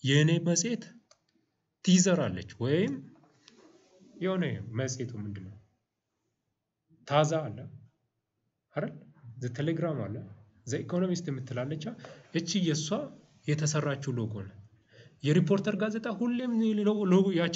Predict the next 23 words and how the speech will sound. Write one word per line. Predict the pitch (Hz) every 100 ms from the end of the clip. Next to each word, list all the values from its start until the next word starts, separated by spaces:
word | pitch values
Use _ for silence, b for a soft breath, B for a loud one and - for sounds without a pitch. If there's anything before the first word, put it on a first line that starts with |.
| 185
ቲዘር | 190 190 175
አንድ | 185 180
ናት | 151 156
አይደል? | 214 - - - _ _ _ _ _ _ _ _ _ -
አዲስ | 143 170 160
ዘመንስ | 160 139 110 - - - - _ _ _ _ _
ከለሩ | - 190 208 226
ምኑም | 196 214 214 233
አንድ | 247 240
ነው | 190
አይደል? | 208 220 220 254 - - _ _ _ _ _ 156
የሚመጣ፣ | 220 233 233 -
የሚቀያየረው | 175 190 226 214 220 240 294 233
ኮንቴንቱ | 202 180 180 139 -
ነው | 101 - - -
አይደል? | 175 320 - - - B B -
ስለዚህ | 175 190 226 247
ያችኛው | 185 180 175 170 156
ቲዘር | 151 135 185
ማለት | 143 107
ነው። | - B B B -
ሌላ | 156 202 269 - B B -
if | 220 240